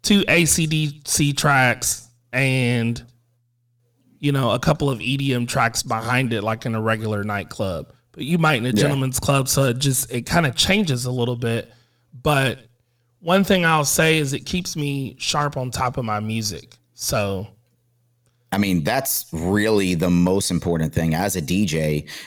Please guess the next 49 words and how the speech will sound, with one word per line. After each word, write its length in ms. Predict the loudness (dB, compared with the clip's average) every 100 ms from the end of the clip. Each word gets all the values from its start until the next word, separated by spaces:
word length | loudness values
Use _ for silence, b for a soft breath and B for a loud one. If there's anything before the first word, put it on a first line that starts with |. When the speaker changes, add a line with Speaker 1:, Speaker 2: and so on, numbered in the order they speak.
| B
Speaker 2:
no 100 | 0
matter 240 | 2 2
where 400 | 2 2 2 2 2
you're 200 | 0 -2
playing, 580 | -2 -2 0 -2 -4 -4
is 260 | -2 -2
to 100 | -2
make 300 | 0 2 0
sure 360 | -2 2 2 4
that 440 | 2 0 -2 -6 B B B B -2
you're 560 | 0 2 2 0 -2 -8 _ _ _ _ _ -2
on 460 | 2 2 2 2 -2 -12
top 380 | -6 -2 -2 -2
of 240 | -2 -2 -4
all 260 | 0 2 2
your 160 | 2 2
music. 560 | 2 0 -2 -4 -8 B B B
You're 140 | -2
very 260 | 0 0 0
organized, 1080 | 0 2 2 2 2 0 0 0 0 -4 -10 B B B
you 140 | -2
know 140 | 0 0
what 280 | 2 0 -2
to 80 |
play, 320 | -4 0 0 2
when 180 | 0 0
to 60 |
play 420 | 0 0 0 0
it. 100 | -2 -2
You 120 | -2
can 340 | 0 0 2
look 220 | 2 0 -2
at 120 | -6
the 60 |
crowd, 640 | -4 0 0 2 2 0 0
see 240 | -2 -2
if 80 | 0
they're 140 | 0
not 220 | 0 0 0
into 260 | 0 0
a 60 | 0
song, 500 | 2 2 4 2 2
and 220 | 2 2
be 120 | 2
able 120 | 0
to 60 | 0
switch 320 | -2 -2 0
it 80 | 0
up 280 | -2 -4